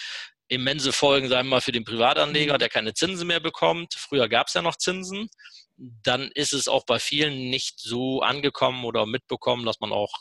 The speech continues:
Speaker 1: äh, sehr viele Provisionen zahlt für
Speaker 2: Oh
Speaker 1: bestimmte
Speaker 2: ja.
Speaker 1: Produkte, was
Speaker 2: Ja.
Speaker 1: natürlich untergeht, wenn ich noch ein bisschen Zins bekomme. Äh,
Speaker 2: <laughs>
Speaker 1: jetzt, wenn ich aber dann überhaupt keinen Zins mehr bekomme und dann aber
Speaker 2: Mhm.
Speaker 1: nur noch Provision und Kosten generiere, dann mache ich ein sicheres Minusgeschäft.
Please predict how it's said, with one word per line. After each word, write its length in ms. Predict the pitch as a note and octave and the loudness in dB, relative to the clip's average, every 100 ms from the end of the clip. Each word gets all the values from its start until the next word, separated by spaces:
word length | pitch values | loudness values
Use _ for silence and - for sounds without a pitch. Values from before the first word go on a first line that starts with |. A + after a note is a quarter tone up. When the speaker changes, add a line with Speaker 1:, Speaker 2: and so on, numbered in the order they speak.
| G#2 | -2
Speaker 1:
äh, 140 | G#2+ G2+ _ _ A#2 | -2 -2 _ _ -4
sehr 160 | A#2 | 0
viele 400 | A#2+ A#2 A2 G#2 G2 | 0 0 0 0 -2
Provisionen 640 | - A2 G#2+ G#2+ D#3 G3 A3 - - - | -8 -10 -8 -4 -4 -4 -8 -18 -20 -14
zahlt 500 | - - C#3+ E3 F#3 | -2 4 6 6 2
für 400 | - - C3 C3 | -6 -8 -4 -4
Speaker 2:
Oh 0 | |
Speaker 1:
bestimmte 440 | A#2 - C3 D#3 D#3 | -2 -2 -2 0 2
Speaker 2:
ja. 260 | D3+ C#3+ | 2 2
Speaker 1:
Produkte, 640 | C#3 - D3+ - - F3+ F#3+ - - - - | -2 -4 -6 -2 0 0 0 -10 -20 -8 0
was 80 | |
Speaker 2:
Ja. 60 | E3 | 2
Speaker 1:
natürlich 260 | - C3 A2+ | 2 -2 -4
untergeht, 440 | D3+ D3+ C3+ C#3 | 0 2 2 0
wenn 100 | C3 | 0
ich 40 | |
noch 100 | C3 | 0
ein 60 | A#2 | 0
bisschen 240 | D3+ - | 0 -2
Zins 300 | B2 B2+ A#2+ | -2 -2 -2
bekomme. 480 | - G#2 A2 A#2 D#3+ F3 - - G3+ | -4 0 2 2 0 -4 -8 2 4
Äh, 220 | B2+ B2 | 6 4
Speaker 2:
<laughs> 20 | |
Speaker 1:
jetzt, 320 | A#2 C#3+ - | 4 0 0
wenn 120 | C#3 C3 | -2 2
ich 100 | A#2+ | 4
aber 140 | A#2+ | 4
dann 220 | A#2 A2+ | 2 0
überhaupt 220 | A#2+ B2+ | 2 2
keinen 160 | - E3+ | 2 0
Zins 280 | - C3+ - | 0 -2 0
mehr 120 | A2+ | -2
bekomme 420 | G#2 - A2+ G#2+ | -2 0 0 0
und 140 | G#2+ G#2+ | -2 0
dann 140 | B2 | 0
aber 260 | A#2+ A#2+ A#2 | 2 2 0
Speaker 2:
Mhm. 40 | |
Speaker 1:
nur 100 | B2 | 0
noch 140 | A#2+ | -2
Provision 460 | - A2+ A2 B2 B2+ | -4 -8 -6 -4 -4
und 80 | G#2+ | 0
Kosten 340 | D#3+ - A2 | 0 0 -4
generiere, 560 | G#2 G2+ F#2+ G#2+ G2 G#2 | -4 -2 -2 -2 -2 -4
dann 100 | A2 | -6
mache 220 | A2 B2 | -6 -6
ich 120 | B2 | -12
ein 100 | B2 | -10
sicheres 440 | G#2+ B2+ B2+ B2+ A#2 | -6 -4 -2 -4 -4
Minusgeschäft. 800 | B2+ C3 - - - F2+ - | -4 -4 -4 -4 -2 -2 -6